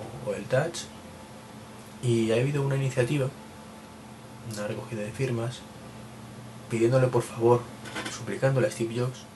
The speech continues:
que, que ponga un programador diez minutitos que haya, que haga un control para activarlo y desactivarlo.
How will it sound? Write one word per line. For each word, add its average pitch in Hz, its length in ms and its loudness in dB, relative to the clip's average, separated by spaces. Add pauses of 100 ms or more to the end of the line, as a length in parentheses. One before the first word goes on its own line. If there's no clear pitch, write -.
(280)
que, 95 540 -2
que - 80 -6
ponga 135 220 2
un 135 100 2
programador 117 400 2
diez 117 140 6
minutitos 113 480 -2 (1800)
que 110 120 2
haya, 117 200 6 (140)
que - 80 0
haga 127 100 6
un 131 140 6
control 117 300 4
para 117 140 2
activarlo 113 340 0
y 120 40 2
desactivarlo. - 460 -8